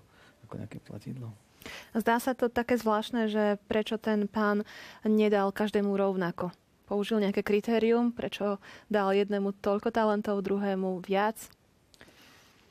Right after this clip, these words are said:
Speaker 1: Na prvý pohľad nám to prípada také trošku nespravodlivé, nie? Ale, e, treba si všimnúť, že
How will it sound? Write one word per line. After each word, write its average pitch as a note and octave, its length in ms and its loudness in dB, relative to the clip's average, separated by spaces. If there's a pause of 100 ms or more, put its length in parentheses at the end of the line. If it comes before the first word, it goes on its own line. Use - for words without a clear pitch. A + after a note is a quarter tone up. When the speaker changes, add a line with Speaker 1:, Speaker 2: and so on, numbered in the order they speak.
(160)
Speaker 1:
Na G2+ 160 -2
prvý A2 240 -2
pohľad G#2 240 -2
nám F#2+ 160 -2
to A2 160 -8
prípada G2 320 0
také F#2+ 400 0 (160)
trošku - 240 -6
nespravodlivé, G2 720 -2
nie? G2+ 200 -2 (840)
Ale, G#2 560 6
e, A2 560 6
treba C3+ 160 4
si C3 160 -8
všimnúť, A#2+ 480 2
že G#2 260 2